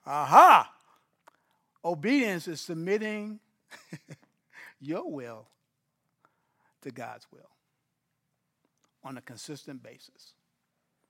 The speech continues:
Submitting my will to God's will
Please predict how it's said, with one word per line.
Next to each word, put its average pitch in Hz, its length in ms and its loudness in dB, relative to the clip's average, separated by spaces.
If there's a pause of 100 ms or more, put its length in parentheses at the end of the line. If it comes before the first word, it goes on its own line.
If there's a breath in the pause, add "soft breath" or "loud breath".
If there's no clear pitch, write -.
(1900)
Submitting 147 540 -10 (760)
my 165 180 -12
will 123 420 -16 (760)
to - 60 -20
God's 131 360 -18
will 107 80 -20